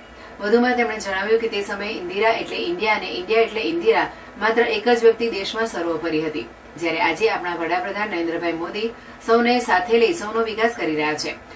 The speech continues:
લોકોનું જીવન સ્તર કેવી રીતે સમૃદ્ધ, સમૃદ્ધ બને તે માટે દિવસ રાત મહેનત કરી રહ્યા છે. વર્ષ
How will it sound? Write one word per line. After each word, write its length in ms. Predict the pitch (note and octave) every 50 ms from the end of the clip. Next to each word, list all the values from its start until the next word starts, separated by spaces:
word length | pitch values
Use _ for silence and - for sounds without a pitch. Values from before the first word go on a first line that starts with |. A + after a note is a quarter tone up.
| - - - -
લોકોનું 400 | G#3 A3+ A#3 A#3+ B3 A#3+ B3 A#3+
જીવન 260 | G3+ G#3 G3+ G#3 A3
સ્તર 220 | G#3+ - A#3 A3+ A3
કેવી 240 | A3 G#3 F#3+ G3+
રીતે 220 | G#3 G#3 - A3+ A3
સમૃદ્ધ, 720 | G#3+ A3 F#3+ F#3 G3 G3+ G3 G3+ G3+ G3 - - - -
સમૃદ્ધ 420 | - - - G3+ A3 A3+ A3 A3+ G3+
બને 220 | F#3+ F3 F#3 G3+
તે 140 | - G3 F3
માટે 360 | E3+ E3+ E3 E3 E3+ F3 F3+ - - - - - -
દિવસ 260 | F3+ G3+ A3+ A#3 A3+
રાત 220 | A#3 A#3 A#3 A3+ G3+
મહેનત 260 | F3 E3 E3 D3+ -
કરી 180 | D#3+ D#3 E3+
રહ્યા 200 | G3 A3+ A#3 A3+
છે. 220 | - - A3+ B3+ C4+ - - - - - - -
વર્ષ 240 | G#3 A#3 A#3+ A#3+